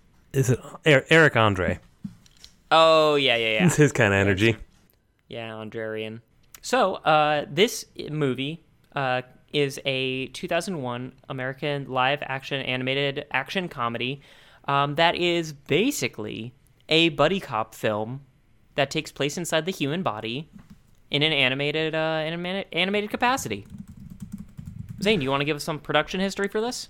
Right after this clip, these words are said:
Speaker 1: Yeah, abs-, absolutely. <laughs> Uh, so it was put out by Warner Brothers, um, and it was directed by the Farrelly brothers of Dumb and Dumber fame. They were doing the live action, but
Speaker 2: It's
Speaker 1: for
Speaker 2: not
Speaker 1: some reason they
Speaker 2: Farrelly?
Speaker 1: got top billing.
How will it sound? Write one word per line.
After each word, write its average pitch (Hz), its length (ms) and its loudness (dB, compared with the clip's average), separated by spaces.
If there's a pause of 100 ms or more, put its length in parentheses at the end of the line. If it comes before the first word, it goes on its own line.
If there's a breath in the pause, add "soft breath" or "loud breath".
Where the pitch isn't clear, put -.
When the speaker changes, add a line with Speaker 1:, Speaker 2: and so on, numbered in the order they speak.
(100)
Speaker 1:
Yeah, 196 340 6
abs-, 131 380 4
absolutely. 123 920 6 (100)
<laughs> - 0 - (1120 loud breath)
Uh, 123 220 8
so 143 160 2
it - 20 6
was 143 140 2
put 170 160 4
out 214 160 4
by 220 100 6
Warner 113 300 6
Brothers, 101 440 4 (460 loud breath)
um, 104 480 4
and 110 360 6
it 110 260 4
was 110 220 4
directed 117 460 2
by 107 260 6
the 98 180 2
Farrelly 147 600 4
brothers 95 520 4
of 95 180 4
Dumb 101 200 4
and 101 120 6
Dumber 107 320 6
fame. 98 400 4
They 120 120 6
were 147 80 8
doing 143 200 6
the 107 80 4
live 110 360 6
action, 170 380 4
but 160 240 0
Speaker 2:
It's - 80 -4
Speaker 1:
for 113 80 4
Speaker 2:
not 107 60 6
Speaker 1:
some 151 100 6
reason 104 200 6
they 104 80 8
Speaker 2:
Farrelly? 110 40 6
Speaker 1:
got 101 180 6
top 98 220 2
billing. 113 380 4